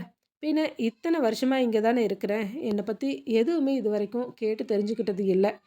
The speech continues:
இப்ப தான் மொத மொதல்ல கேட்டிருக்கிறேன். ரொம்ப தேங்க்ஸ் கேட்டதுக்கு" என்று சொல்லிவிட்டு நகர, "சரி, சரி, கோச்சுக்காதீங்க ஜெகன், தப்பு என்னது தான். இது வரைக்கும் நான் இதை பத்தியெல்லாம் யோசிக்கல.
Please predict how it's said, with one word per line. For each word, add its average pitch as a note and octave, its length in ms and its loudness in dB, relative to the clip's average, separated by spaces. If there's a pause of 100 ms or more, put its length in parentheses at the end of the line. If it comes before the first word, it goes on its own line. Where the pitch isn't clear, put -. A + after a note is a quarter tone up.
(300)
இப்ப F4+ 180 0
தான் D#4 180 2
மொத B3 160 2
மொதல்ல A#3+ 280 0
கேட்டிருக்கிறேன். G3+ 560 0 (220)
ரொம்ப G#3 220 2
தேங்க்ஸ் B3 340 0 (120)
கேட்டதுக்கு" A3+ 460 -2
என்று G#3+ 260 2 (100)
சொல்லிவிட்டு B3+ 480 -2
நகர, G3 260 2 (540)
"சரி, A#3 160 0
சரி, D#4 280 2
கோச்சுக்காதீங்க B3+ 680 2 (260)
ஜெகன், A3 400 -2 (140)
தப்பு A3 360 -8
என்னது A#3 360 -2
தான். A3 200 -6 (180)
இது G3+ 180 -2
வரைக்கும் G#3 340 -2
நான் A#3+ 300 0
இதை G3+ 160 -2
பத்தியெல்லாம் G#3 460 0
யோசிக்கல. G#3+ 440 2